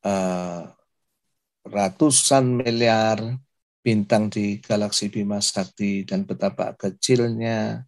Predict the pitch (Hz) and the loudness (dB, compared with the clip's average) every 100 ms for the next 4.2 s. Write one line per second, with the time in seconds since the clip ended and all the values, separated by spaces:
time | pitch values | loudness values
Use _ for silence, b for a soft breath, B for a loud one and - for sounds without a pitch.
0 | _ _ _ _ _ _ _ _ _ _ | _ _ _ _ _ _ _ _ _ _
1 | _ _ _ _ _ _ 107 104 107 101 | _ _ _ _ _ _ -6 -2 0 0
2 | 110 101 101 98 101 104 98 92 98 98 | 0 0 0 0 -2 -2 -4 0 0 0
3 | - 101 - 101 104 107 104 - 92 92 | -4 -8 -6 -4 -2 0 -2 -4 -4 -4
4 | 95 104 | -4 -6